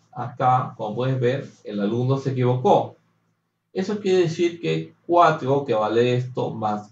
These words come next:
cuatro, ¿cuánto es? Cuatro más cuatro, ocho, chicos, ¿qué pasa? ¿Ya? Y aquí,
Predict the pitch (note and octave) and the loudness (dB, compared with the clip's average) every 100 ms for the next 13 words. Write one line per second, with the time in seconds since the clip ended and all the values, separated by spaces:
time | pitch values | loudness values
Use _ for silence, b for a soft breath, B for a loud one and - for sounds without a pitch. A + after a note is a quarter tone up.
0 | - D3 D3 C#3 D3+ D3 D#3 D#3 E3+ G#3 | -6 2 4 2 -2 -2 -2 0 -2 -2
1 | - - - _ _ _ _ - A#2+ C3 | -4 -14 -20 _ _ _ _ -6 -4 -2
2 | C3 - D3 D#3+ F3 - - _ _ - | -4 -2 -4 -2 -4 -4 -14 _ _ -20
3 | _ _ _ _ _ _ _ _ _ C#3 | _ _ _ _ _ _ _ _ _ 0
4 | D#3 - G#2 - E3 - - - - - | 0 0 -10 -10 -8 -8 -8 -14 -16 -10
5 | - D#3 - - - _ _ - - _ | -8 -8 -10 -14 -16 _ _ -16 -16 _
6 | G2+ G2+ - _ _ _ _ _ F3 F3 | -8 -8 -8 _ _ _ _ _ -6 -4
7 | G3 - - - A2 - C#3 C3+ D#3 G3+ | -4 -6 -6 -4 -4 -6 0 2 2 -4
8 | - | -10